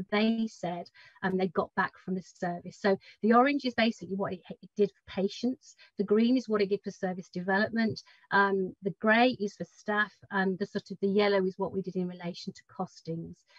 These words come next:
So if you actually look at, um, the patients, we had improved outcomes and quality of life for the patients, a reduction in recurrence rates, 'cause one of the things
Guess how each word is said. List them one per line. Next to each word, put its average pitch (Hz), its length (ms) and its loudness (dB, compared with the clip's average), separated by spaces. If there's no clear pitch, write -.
So - 120 0
if 226 160 2
you 226 100 4
actually 269 400 2
look 254 280 2
at, 208 200 2
um, 190 360 2
the 208 140 -6
patients, 240 640 -4
we 226 40 0
had 190 120 0
improved 220 360 2
outcomes 202 440 -2
and 180 80 -6
quality 180 400 -6
of 170 100 -10
life 180 260 -6
for 170 60 -20
the 170 80 -12
patients, - 640 -8
a 220 80 2
reduction 226 480 2
in 208 100 4
recurrence 196 560 -2
rates, 220 260 -2
'cause 190 140 -4
one 220 140 2
of 240 60 4
the 240 140 -2
things 208 280 2